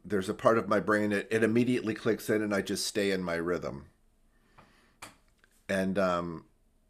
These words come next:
r-, so it's not any one of those, but I also think that helps me as an improviser. So if you say something funny or if you say something tragic or something that's emotionally impactful,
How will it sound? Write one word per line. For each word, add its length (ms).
r-, 240
so 260
it's 180
not 340
any 280
one 240
of 160
those, 260
but 160
I 100
also 340
think 220
that 180
helps 280
me 140
as 140
an 120
improviser. 920
So 200
if 100
you 120
say 240
something 460
funny 480
or 140
if 140
you 140
say 220
something 680
tragic 800
or 140
something 460
that's 260
emotionally 760
impactful, 840